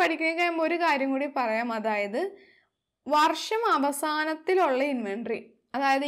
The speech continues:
inventory at the end of the year, inventory at the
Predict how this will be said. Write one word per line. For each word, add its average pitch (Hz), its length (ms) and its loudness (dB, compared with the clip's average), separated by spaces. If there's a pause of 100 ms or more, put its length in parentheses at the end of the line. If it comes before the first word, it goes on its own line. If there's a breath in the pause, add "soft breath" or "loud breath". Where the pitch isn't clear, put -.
inventory 311 420 0 (100)
at 349 120 2
the 339 80 0 (160)
end 302 240 -2 (120)
of 359 100 -2 (120)
the 330 80 0 (140)
year, 196 260 -4 (680 loud breath)
inventory 392 440 4
at 381 120 0
the 339 60 0